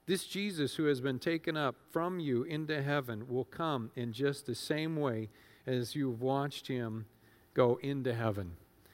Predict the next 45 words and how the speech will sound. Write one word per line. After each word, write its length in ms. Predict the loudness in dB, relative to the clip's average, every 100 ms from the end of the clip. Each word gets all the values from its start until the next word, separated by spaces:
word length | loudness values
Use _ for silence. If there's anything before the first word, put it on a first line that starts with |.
| -20 4
As 140 | 6 8
they 120 | 6
were 80 | 4
standing, 480 | 2 6 6 6
and, 120 | 4 4
and 220 | 2 4
this 140 | 4
was 180 | 4 2
the 80 | 4
last 300 | 6 4 2
time 240 | -2 -2 -2
that 120 | 0
they 160 | 0
saw 300 | 2 2 2
Jesus, 600 | 0 -2 -2 0 0 0
he 340 | 0 0 0 0
had 240 | 0 2
died 260 | 2 2 0
on 160 | -4
a 40 | -4
cross, 520 | 0 2 4 2 0 -14 -20 -14 0
and 460 | 4 6 6 4
he 220 | 2 2 2
went 320 | 4 4 4
into 240 | 4 6
the 80 | 6
grave. 500 | 8 8 10 8 6 0
Three 240 | 4 4 8
days 400 | 8 10 8 6
later, 260 | 6 6
he 100 | 6
rises 640 | 4 4 4 4 2 0 4
up 180 | 4 4
again. 480 | 2 6 6 4 -2 -10 -18 -8 2
Then 160 | 4
we 160 | 6 4
see, 480 | 6 8 8 6 4
you 120 | 4
know, 160 | 6 6
the 140 | 6
time 480 | 6 4 4 2 2
between 440 | 0 4 4 6
that 380 | 6 6 4 2
and 160 | 0 4
the, 200 | 4